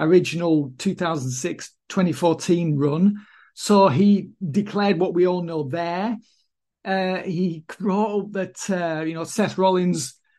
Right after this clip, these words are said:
you know, <laughs> mentioned that Seth Rollins wasn't even the man in his own household. I thought that was a really good line. Uh, also mentioned, uh,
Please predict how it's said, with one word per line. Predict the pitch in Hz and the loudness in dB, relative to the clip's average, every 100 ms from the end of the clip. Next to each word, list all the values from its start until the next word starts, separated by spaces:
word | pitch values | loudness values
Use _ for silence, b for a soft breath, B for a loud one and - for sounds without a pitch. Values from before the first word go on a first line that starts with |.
| _ | _
you | - 185 | -4 0
know, | 190 123 - _ | 2 0 -4 _
<laughs> | _ 185 | _ -2
mentioned | 208 185 151 180 | -2 0 -4 -2
that | 180 | -2
Seth | - - 208 - | -4 -6 -8 -4
Rollins | 190 175 175 156 | 0 0 -2 -2
wasn't | 170 185 | -2 -4
even | 185 185 | -4 -4
the | 185 | -4
man | 170 180 180 170 | -2 -2 0 -2
in | 160 | -4
his | 165 156 | -2 -2
own | 175 | -4
household. | 147 170 185 190 - 185 208 208 | -2 -2 -2 -4 -6 -4 -4 -4
I | |
thought | - 190 | -6 -6
that | 175 | -4
was | 190 | -4
a | 175 | -4
really | 170 165 | -4 -4
good | 147 160 | -4 -4
line. | 147 147 143 160 233 B B B B - | -4 -6 -6 -4 -4 B B B B -8
Uh, | 180 190 | -4 -2
also | 220 226 226 | -2 0 2
mentioned, | 214 214 208 220 202 196 - - | 2 2 0 0 2 2 -2 -10
uh, | 190 185 175 | -8 -6 -6